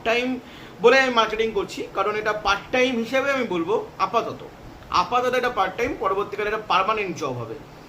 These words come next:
হ্যাঁ বন্ধুরা, এখানে সরাসরি তোমরা বিএসএনএল এর under-এ জব পাচ্ছ। এবার তোমাদের প্রথম প্রশ্ন, প্রথম প্রশ্ন হলো, "দাদা, এটা সরকারি চাকরি, বিএসএনএল একটা সরকারি প্ল্যাটফর্ম, কেন্দ্র সরকারের প্ল্যাটফর্ম,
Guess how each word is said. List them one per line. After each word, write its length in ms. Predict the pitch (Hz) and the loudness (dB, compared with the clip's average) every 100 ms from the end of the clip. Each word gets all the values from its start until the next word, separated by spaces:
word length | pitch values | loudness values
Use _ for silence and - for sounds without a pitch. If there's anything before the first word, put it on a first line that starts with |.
| - - - | -20 -14 2
হ্যাঁ 140 | 196 | 4
বন্ধুরা, 300 | 196 214 254 | 4 2 0
এখানে 320 | - 208 220 | -2 -2 -4
সরাসরি 360 | 226 196 196 240 | -4 -2 -2 -2
তোমরা 220 | 233 240 | -4 -2
বিএসএনএল 600 | 233 131 185 196 208 196 | -4 -4 0 0 0 -2
এর 120 | 190 180 | -2 0
under-এ 200 | 165 151 | 0 0
জব 120 | 147 | -2
পাচ্ছ। 180 | 196 - | -4 -2
এবার 160 | 233 226 | -2 -2
তোমাদের 180 | 214 214 | -2 -4
প্রথম 220 | - 165 160 | -4 -8 -8
প্রশ্ন, 260 | 131 - - - - - - - | -10 -12 -16 -16 -18 -18 -16 -6
প্রথম 220 | 180 220 | -2 0
প্রশ্ন 300 | 196 190 214 | -2 -2 -2
হলো, 200 | 220 247 | 4 4
"দাদা, 160 | 208 | 4
এটা 160 | 190 202 | 2 -2
সরকারি 400 | - 160 - 151 143 | -2 -4 -2 -6 -6
চাকরি, 280 | 117 - 127 123 - - - | -10 -10 -12 -14 -18 -18 -6
বিএসএনএল 480 | 156 156 156 147 151 - | -4 -4 -6 -8 -10 -8
একটা 280 | 143 - 143 135 - - - | -8 -4 -2 -2 -6 -12 -4
সরকারি 340 | 151 147 147 147 | -2 -2 -4 -6
প্ল্যাটফর্ম, 480 | 147 131 - 143 131 - - | -4 -6 -6 -8 -8 -10 -14
কেন্দ্র 200 | 151 135 | -10 -8
সরকারের 300 | 131 131 131 127 | -8 -8 -8 -8
প্ল্যাটফর্ম, 340 | 123 - 135 | -10 -8 -10